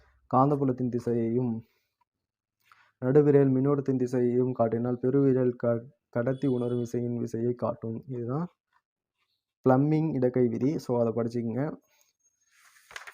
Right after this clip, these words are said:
ஆ, நெக்ஸ்ட்டு வந்து நீண்ட இணையான மின்னோட்டம் பாயும் இரு கடத்திகளுக்கிடையே ஏற்படும் விசை.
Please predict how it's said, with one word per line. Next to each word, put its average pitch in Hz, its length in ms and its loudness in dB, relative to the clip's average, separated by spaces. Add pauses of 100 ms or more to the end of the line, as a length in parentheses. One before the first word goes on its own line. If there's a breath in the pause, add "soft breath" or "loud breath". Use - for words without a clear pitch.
ஆ, 127 280 -4
நெக்ஸ்ட்டு 127 380 -4
வந்து 156 480 0
நீண்ட 156 520 0
இணையான 135 500 2
மின்னோட்டம் 135 460 0
பாயும் 127 500 0
இரு 135 160 0
கடத்திகளுக்கிடையே 120 800 -2
ஏற்படும் 117 380 -4
விசை. 127 400 -8